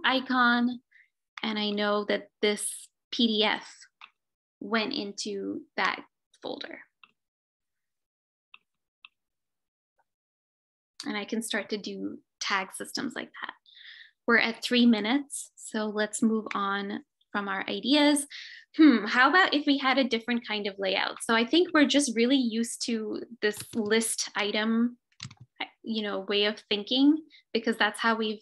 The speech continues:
thought about things all, all the time with Gmail. So maybe what if the first half of the screen was the list items and you could scroll, and then the other half of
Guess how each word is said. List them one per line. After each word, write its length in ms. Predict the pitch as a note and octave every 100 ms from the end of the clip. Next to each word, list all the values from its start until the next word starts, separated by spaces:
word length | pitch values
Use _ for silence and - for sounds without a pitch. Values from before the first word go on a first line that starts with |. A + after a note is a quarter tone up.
| -
thought 180 | G#3 G#3
about 320 | G#3 G3+ -
things 280 | G#3 G3+ G3
all, 300 | G#3 G#3 -
all 160 | G3 G3
the 80 | G3+
time 460 | G3+ G3+ G#3 A3
with 140 | A3+ A3
Gmail. 540 | A3 A3 A#3 B3 C4+ C4+ - - - _ -
So 180 | - B3
maybe 280 | A#3+ C4 D#4+
what 200 | C#4 C#4+
if 180 | C#4+ -
the 120 | B3 -
first 640 | A#3+ A#3 A#3 - - - _ _ _ _
half 440 | - A3+ A3 A#3
of 140 | A#3+ -
the 80 | A3+
screen 680 | - A#3+ A3 G#3+ A#3+ B3+ - - _ -
was 320 | G#3 A3+ A#3
the 100 | A3+
list 380 | G3+ G#3 A#3 -
items 560 | A#3 A#3 A#3+ C4 C#4 C#4 -
and 180 | A3+ G#3
you 100 | G#3+
could 180 | A3 A3
scroll, 720 | - A3+ G#3+ A3 B3+ D4+ D#4 _ _ _ - - - - _ _ _ _ _ _ _ _ _ _ _
and 140 | - A#3
then 160 | A3+ A3+
the 120 | A3 - -
other 240 | A#3+ B3+
half 320 | B3+ G#3+ A3
of 100 | A3